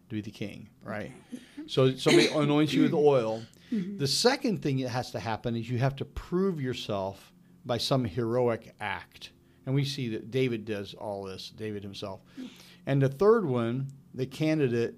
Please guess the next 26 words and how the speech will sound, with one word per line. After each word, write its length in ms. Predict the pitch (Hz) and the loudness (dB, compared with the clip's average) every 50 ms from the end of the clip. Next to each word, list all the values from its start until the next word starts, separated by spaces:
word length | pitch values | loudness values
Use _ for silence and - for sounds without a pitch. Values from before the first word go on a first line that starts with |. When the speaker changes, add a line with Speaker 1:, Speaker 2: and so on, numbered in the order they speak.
| - | -6
Speaker 1:
is 160 | - 131 117 104 | -4 -4 -4 -2
then 600 | - 135 131 127 123 120 120 117 113 113 110 - - - - - - - - - - - - - - - - | 0 0 0 2 2 2 2 0 0 -2 -4 -8 -12 -20 -20 -20 -20 -20 -20 -20 -20 -20 -20 -20 -20 -12 -8
exalted 580 | 131 127 110 107 131 120 117 110 - 123 110 101 | -6 -6 0 2 2 2 2 0 -2 -6 -10 -8
to 100 | - 113 | -6 -6
the 100 | 101 95 | -6 -6
throne. 460 | - - 185 196 151 101 82 - - - _ _ - - - - - - - - - - - - | -4 0 0 0 0 0 -4 -8 -18 -20 _ _ -20 -20 -20 -20 -20 -20 -20 -20 -20 -20 -10 -4
And 120 | 131 131 135 | 0 6 8
what 180 | 160 180 127 | 8 8 8
we 160 | 151 156 143 | 4 2 2
see, 380 | 131 - - 226 233 220 185 160 | 2 0 0 0 0 2 0 0
Jesus, 540 | 139 123 127 160 202 214 165 151 147 139 139 | 0 0 0 2 2 2 2 2 2 2 0
when 120 | 135 135 | 0 2
he 100 | 123 131 | 4 4
was 140 | 135 123 110 | 2 2 2
on 140 | 131 123 120 | 2 2 2
this 180 | 117 110 120 | 0 0 2
earth, 480 | 156 175 156 120 113 120 135 139 - - - _ _ _ - - - | 4 4 4 4 2 0 -2 -4 -12 -20 -20 _ _ _ -20 -20 -14
he 260 | - 92 139 170 185 | -4 0 2 4 4
was 120 | 185 147 | 4 4
anointed. 320 | 143 143 143 151 143 127 131 | 4 4 4 2 2 2 2
You 100 | 139 160 | 2 4
remember 260 | 165 175 180 180 160 | 4 4 4 4 2
when 320 | 139 123 131 147 156 160 165 | 2 2 4 4 4 4 2
he 200 | 147 139 151 170 | 2 2 2 4
was 160 | 170 156 135 | 4 2 2
anointed? 640 | 143 139 139 147 147 151 135 - 147 151 147 143 | 2 2 2 2 0 0 -2 -2 -4 -4 -4 -6